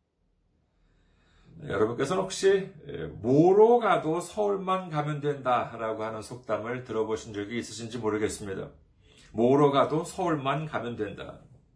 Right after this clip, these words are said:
이 말의 직접적-, 어, 직접적인 뜻은 뭐 앞을 보고 걸어가든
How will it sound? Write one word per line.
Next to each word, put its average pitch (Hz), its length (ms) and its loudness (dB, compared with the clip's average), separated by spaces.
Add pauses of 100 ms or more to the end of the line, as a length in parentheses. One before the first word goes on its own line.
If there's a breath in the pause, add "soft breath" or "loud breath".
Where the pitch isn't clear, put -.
(920 soft breath)
이 202 160 4
말의 160 580 4
직접적-, 147 640 -4
어, 117 160 2
직접적인 139 880 -2
뜻은 160 680 -2
뭐 190 100 4
앞을 151 400 2
보고 233 200 6
걸어가든 214 520 0